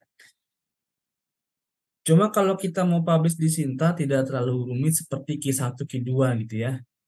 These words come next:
Kalian pun mungkin nanti bisa publish di, eh, Sinta dua, Sinta tiga, ya. <clears throat> Nah, dia di sini ada tujuh ribu empat ratus jurnal ya,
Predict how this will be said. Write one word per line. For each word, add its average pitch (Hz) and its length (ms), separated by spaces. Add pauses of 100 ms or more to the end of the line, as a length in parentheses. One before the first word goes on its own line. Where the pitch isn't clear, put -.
(280)
Kalian 131 320
pun 190 160
mungkin 180 320
nanti 170 240
bisa 160 320
publish 143 560
di, 120 400 (400)
eh, - 160
Sinta 113 320
dua, 139 320
Sinta 117 320
tiga, 135 400 (240)
ya. 123 240 (640)
<clears throat> - 480
Nah, 131 240 (880)
dia 190 160
di 214 80
sini 214 160
ada 208 160
tujuh 175 240
ribu 170 240
empat 165 240
ratus 160 240
jurnal 170 560
ya, 170 320